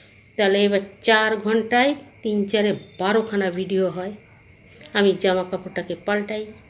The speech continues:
ওড়নাটাকে পাল্টাই, আর এক একটা ভিডিও তৈরি করি। একদিনে করি, তিন দিন, চার দিন বসে ছাড়ি,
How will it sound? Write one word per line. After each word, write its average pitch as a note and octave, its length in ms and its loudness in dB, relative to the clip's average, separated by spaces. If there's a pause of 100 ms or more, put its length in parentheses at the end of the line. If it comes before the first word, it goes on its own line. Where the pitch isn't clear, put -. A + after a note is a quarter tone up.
(560)
ওড়নাটাকে E3+ 600 -4 (120)
পাল্টাই, A3 460 -2 (400)
আর E3 120 -2
এক E3 180 -2
একটা E3 380 -8
ভিডিও D#3 420 -6
তৈরি C#3+ 380 -4
করি। C3 180 -14 (600)
একদিনে G3 540 0 (120)
করি, G#3+ 340 -8 (1160)
তিন F3 240 0
দিন, E3+ 340 -4 (400)
চার D#3+ 140 -4 (120)
দিন E3+ 200 -8
বসে F#3 260 -8 (300)
ছাড়ি, - 360 -8